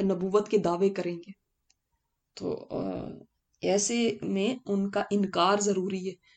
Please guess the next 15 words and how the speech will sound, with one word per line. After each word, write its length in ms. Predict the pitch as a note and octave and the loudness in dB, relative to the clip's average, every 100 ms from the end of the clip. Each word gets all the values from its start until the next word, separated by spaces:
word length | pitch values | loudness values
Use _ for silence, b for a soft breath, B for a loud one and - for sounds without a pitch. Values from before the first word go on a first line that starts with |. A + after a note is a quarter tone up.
| b | b
और 100 | G3+ | -4
इसके 240 | G#3 G3+ G#3 | -4 -2 -2
अंदर 220 | G3 F#3+ | -2 -2
मैं 320 | G3 G3 G3 G3 _ _ _ | -2 -4 -6 -10 _ _ _
बिल्कुल, 360 | A3+ A3+ C3 A3+ | -10 -2 0 0
इसके 240 | A3 - | -2 -6
अंदर 200 | G#3+ G#3 | -6 -6
कोई 320 | G#3 B3 A#3+ | -4 0 2
नहीं 200 | A3+ A#3 | 2 0
झिझक 280 | A3 G3+ G#3+ G#3 | 0 -2 -4 -2
महसूस 380 | G#3 G3+ G3+ | -4 -4 -8
करती 380 | G3 G#3 - G3+ | -8 -12 -8 -6
है 60 | G#3 | -4
कहने 360 | G#3 G3 G3+ | -2 0 0
में, 180 | G#3 G3+ | -2 -4